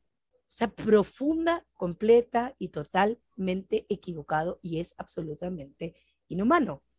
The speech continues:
Porque no creemos en eso, lo que hacemos en mi cerebro típico es convertir todas esas cosas a las que ustedes no tienen acceso en algo más accesible para ustedes.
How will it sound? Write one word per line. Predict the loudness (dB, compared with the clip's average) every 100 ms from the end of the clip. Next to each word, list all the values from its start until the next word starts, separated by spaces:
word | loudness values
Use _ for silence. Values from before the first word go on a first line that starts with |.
| _ _ _ _ _ 6
Porque | 6 8 4
no | 6 4 4
creemos | 4 4 4 2 -2
en | -2
eso, | -2 -2 -6 -6 _ _ _ _
lo | 6 8
que | 8
hacemos | 2 4 4 2 -2
en | -4
mi | -2
cerebro | 0 2 4 4
típico | 2 -6 -8 -6 -6 -6 _ _ _ _ 8
es | 8 8 0 -6 _
convertir | 4 4 6 4 2 2 -2 2 4 4 -2 _ _ _ _
todas | 2 4 2 2
esas | 0 0 -2 -2
cosas | 0 0 0 -4 -6 -10 _ _ _ _
a | -2
las | -2 -2
que | -6
ustedes | 2 2 2
no | 2 0
tienen | 0 0 2 0
acceso | 0 0 0 0 -4 -6 _ _ _
en | 2 4
algo | 4 4 0
más | 0 2 2 0
accesible | -4 -6 -6 -4 -4 -4
para | -4 -4
ustedes. | 0 2 4 4 0 -12